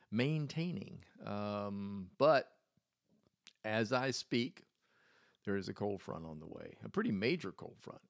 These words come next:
something that's supposed to sweep all the way through Far-, Florida, and that's really, really gonna change things up. So what I wanna talk about, start off on the hodgepodge, is cold fronts.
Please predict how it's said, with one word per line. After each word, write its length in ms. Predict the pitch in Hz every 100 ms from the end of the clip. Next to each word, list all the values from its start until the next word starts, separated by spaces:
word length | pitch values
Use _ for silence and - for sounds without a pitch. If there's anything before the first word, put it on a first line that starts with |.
| - -
something 340 | - 120 131
that's 120 | 107
supposed 300 | - 120 101
to 80 | 87
sweep 320 | - 120 104
all 140 | 101 101
the 60 |
way 120 | 101 101
through 240 | - 95
Far-, 360 | - 104 101 -
Florida, 380 | 113 117 117 107
and 80 |
that's 240 | 120 135 -
really, 280 | 127 131 110
really 300 | 107 104 92
gonna 220 | 95 85
change 360 | - 92 85
things 380 | - 78 80 76
up. 200 | 87 78
So 140 | - 104
what 160 | 139
I 60 | 196
wanna 180 | 180 135
talk 280 | - 143 120
about, 260 | 123 -
start 380 | - - 127 127
off 160 | 104 107
on 140 | 95
the 60 | 87
hodgepodge, 640 | 92 87 - 95 95 92
is 200 | 113 101
cold 260 | 104 107 95
fronts. 460 | 85 76 - -